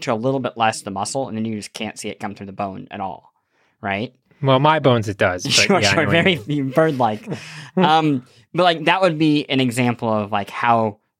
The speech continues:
Speaker 1: light is engaging with those materials of,
Speaker 2: Sure.
Speaker 1: of your body.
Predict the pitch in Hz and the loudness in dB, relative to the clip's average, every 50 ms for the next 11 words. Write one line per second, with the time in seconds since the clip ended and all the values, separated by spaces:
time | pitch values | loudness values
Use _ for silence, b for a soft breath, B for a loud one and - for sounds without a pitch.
0 | _ - 131 135 131 131 131 131 113 113 113 107 101 104 117 120 120 113 110 117 | _ -2 2 2 2 2 0 -4 -6 -6 -4 -4 -4 -2 -2 -2 -2 -2 -2 -4
1 | 107 104 104 107 104 - - - 107 101 98 98 95 101 98 98 - - 101 92 | -4 -4 -4 -6 -6 -8 -8 -8 -6 -6 -6 -6 -8 -10 -12 -12 -10 -10 -10 -12
2 | 87 80 - 98 - - - - - 98 95 98 - - - 151 107 95 113 117 | -12 -16 -18 -18 -20 -20 -20 -18 -18 -18 -18 -12 -6 -2 0 0 0 -2 -4 -4
3 | 113 104 107 101 92 - - - | -2 2 2 2 2 0 -2 -10